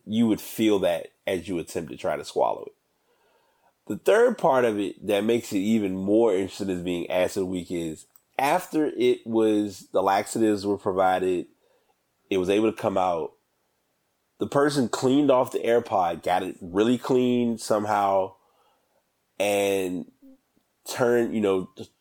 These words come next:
put it back in their ear to use it, and it still worked. Now, I'm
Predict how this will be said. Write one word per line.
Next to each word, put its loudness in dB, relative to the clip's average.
put 2
it 2
back 0
in 0
their -2
ear 2
to -8
use 0
it, -6
and 0
it -8
still 2
worked. -2
Now, -2
I'm 2